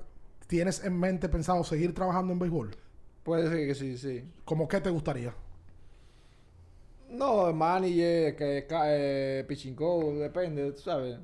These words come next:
Speaker 1: Sí lo has, eh, ponderado. Sí lo has pensado.
Speaker 2: Sí, hay, hay varias gente que trabaja en organizaciones que se han, que han acercado a mí para decirme, "Oye, de, de que tú quieras un trabajo, tú me avisas", tú sabes.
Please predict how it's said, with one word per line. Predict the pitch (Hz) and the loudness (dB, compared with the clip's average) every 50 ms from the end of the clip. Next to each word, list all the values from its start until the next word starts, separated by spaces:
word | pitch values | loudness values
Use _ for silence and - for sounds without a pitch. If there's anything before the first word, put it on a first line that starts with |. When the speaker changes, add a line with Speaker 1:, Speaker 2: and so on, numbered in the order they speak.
| 170 - - | -16 -20 -18
Speaker 1:
Sí | - - - - 202 214 | -14 -6 -2 0 2 4
lo | 220 220 220 | 4 6 6
has, | 220 214 214 - - - - | 4 4 2 -2 -6 -4 0
eh, | 190 175 170 147 | 2 2 2 4
ponderado. | 170 175 165 156 139 120 113 110 104 101 - - - - - - - - - - - - - - | 2 2 2 2 0 0 -2 -6 -8 -12 -14 -16 -20 -20 -20 -20 -20 -20 -20 -20 -20 -20 -20 -14
Sí | - - 170 | -6 -2 0
lo | 180 190 | 2 4
has | 180 | 4
pensado. | 190 170 147 156 151 120 104 104 98 | 2 2 0 0 -2 -2 -4 -6 -10
Speaker 2:
Sí, | 85 - 202 240 262 - | -10 -6 -2 0 0 2
hay, | 190 220 247 262 233 | 4 4 4 4 4
hay | 220 254 269 285 | 4 2 2 2
varias | 277 294 294 277 285 262 226 | 2 2 2 4 6 4 4
gente | 240 247 233 233 214 | 4 2 2 2 4
que | 208 220 214 214 208 185 175 180 165 | 4 6 6 6 4 2 -2 -6 -6
trabaja | 175 202 208 202 202 220 | 0 2 4 6 6 4
en | 240 | 4
organizaciones | 226 208 214 214 208 202 - 208 208 208 185 | 4 4 4 4 4 4 4 2 2 2 2
que | 190 185 | 0 0
se | 165 185 185 | 2 2 0
han, | 180 175 175 151 | 0 0 -4 -4
que | 139 165 | 0 0
han | 175 180 185 | 0 2 2
acercado | 190 185 170 190 170 175 175 175 165 | 0 0 0 0 2 4 4 4 4
a | |
mí | 160 170 180 175 170 151 | 4 2 0 0 0 2
para | 147 151 147 147 | 2 4 4 4
decirme, | 139 - 165 160 156 151 147 | 2 0 -2 -2 0 2 2
"Oye, | 156 180 190 | 2 2 2
de, | 180 165 147 147 147 147 | 2 2 2 2 0 0
de | 147 143 | 0 0
que | 139 151 | -2 -2
tú | 143 147 | -2 -2
quieras | 160 170 170 | -2 -2 -2
un | 175 | -2
trabajo, | 165 170 156 160 160 160 151 | -2 2 2 4 4 4 2
tú | 156 160 156 156 | 0 -2 -4 -4
me | 151 151 143 | -2 -2 -2
avisas", | 143 160 165 147 135 131 | 0 0 -2 -2 -4 -6
tú | 117 117 | -8 -8
sabes. | - - 196 143 131 127 123 123 123 | -6 -6 -4 -4 -4 -4 -6 -8 -10